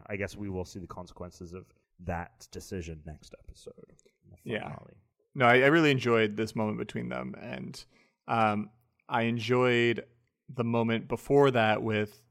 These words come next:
Speaker 2: uh, Tyrion with the Unsullied guards,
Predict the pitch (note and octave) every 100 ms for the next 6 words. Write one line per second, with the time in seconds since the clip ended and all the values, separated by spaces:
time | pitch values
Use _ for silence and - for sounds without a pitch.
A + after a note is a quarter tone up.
0 | _ - A2+ A2 - B2 A#2 A2 G#2+ -
1 | A2+ A2 A2 - A2+ - A2+ A#2+ B2 B2+
2 | C3+ C#3 -